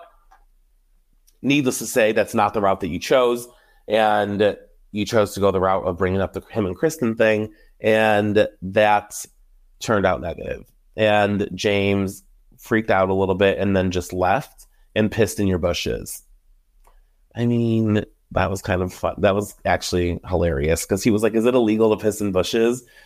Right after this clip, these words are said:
And <laughs> he just did it. So, so much happened. It was, I thought it was a really good episode. I can't wait to see what's gonna happen next week.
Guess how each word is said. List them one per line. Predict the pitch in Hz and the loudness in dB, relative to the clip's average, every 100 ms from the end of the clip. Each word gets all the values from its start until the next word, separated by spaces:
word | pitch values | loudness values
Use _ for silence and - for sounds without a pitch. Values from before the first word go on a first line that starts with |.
| _ - | _ 0
And | 123 135 123 | 2 2 -2
<laughs> | - | -6
he | - 160 | -2 -2
just | 131 160 - - | 0 -2 -2 0
did | 101 | 0
it. | 90 90 - | 2 -2 -4
So, | 143 131 120 104 - _ _ _ _ _ _ _ _ _ _ _ _ _ _ _ _ - - | 0 2 2 -2 -16 _ _ _ _ _ _ _ _ _ _ _ _ _ _ _ _ -20 -16
so | - 160 160 | -4 0 2
much | 175 165 | 0 -2
happened. | 120 107 95 104 95 98 - _ _ - | 0 0 2 0 0 -2 -10 _ _ -2
It | 127 | 2
was, | 127 131 | 2 0
I | 127 151 185 | -2 -2 0
thought | 180 | 0
it | 147 | 0
was | 131 | 0
a | 123 | 2
really | 110 104 | 4 4
good | 101 90 | 2 0
episode. | 92 90 - 104 95 95 92 - _ - | 0 -4 -2 2 4 2 -2 -14 _ -2
I | 135 | -2
can't | 170 196 | 0 -2
wait | 110 117 - | 0 0 -2
to | |
see | - 113 | -6 -2
what's | 107 98 | -2 0
gonna | 104 98 | 0 -2
happen | 95 92 95 | -2 -2 -2
next | 98 92 - - | -2 -2 -6 -4
week. | 98 98 98 | 0 0 -4